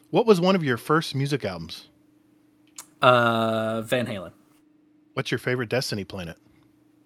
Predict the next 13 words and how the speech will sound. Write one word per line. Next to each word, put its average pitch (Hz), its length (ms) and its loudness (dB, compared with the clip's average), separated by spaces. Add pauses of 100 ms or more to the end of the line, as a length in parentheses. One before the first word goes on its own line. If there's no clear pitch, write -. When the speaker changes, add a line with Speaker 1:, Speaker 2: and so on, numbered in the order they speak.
(680)
Speaker 2:
Venus. - 460 -10 (440)
Speaker 1:
Audiobook 170 480 4
or 185 80 2
physical 156 360 -2
book? 92 220 -8 (1000)
Speaker 2:
Physical. 107 360 -2 (400)
Speaker 1:
Is 127 120 -4
pumpkin 196 340 0
spice 160 380 -2
a 120 40 -2
real 117 220 -4
coffee 123 300 -4
flavor? 156 400 -6